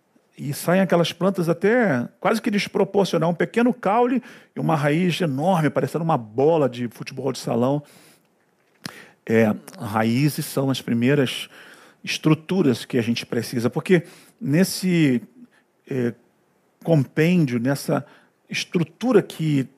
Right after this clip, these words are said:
precisa se iniciar a partir da, da base, o bom coração, ele precisa ter essa profundidade.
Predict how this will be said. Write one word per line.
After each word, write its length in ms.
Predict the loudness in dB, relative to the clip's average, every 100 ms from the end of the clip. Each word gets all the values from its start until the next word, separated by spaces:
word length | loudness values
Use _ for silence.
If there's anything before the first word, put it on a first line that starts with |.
| _
precisa 720 | -6 -2 0 0 2 2 0 -10 -20 _
se 400 | -14 -10 -6 0
iniciar 520 | 2 2 2 0 0
a 40 |
partir 520 | 0 -6 -8 -10 -6 -2
da, 300 | 0 -2 -4 -14 -6
da 100 | -4
base, 720 | 0 2 2 0 -4 -6 -8 -10 -20 -20 _ -10
o 100 | -4
bom 240 | 0 0
coração, 800 | 0 0 0 -2 0 2 0 0
ele 160 | 0 0
precisa 260 | 0 0
ter 80 | 0
essa 180 | -2 -4
profundidade. 1040 | -6 -10 -8 -8 -4 -2 0 -2 -4 -12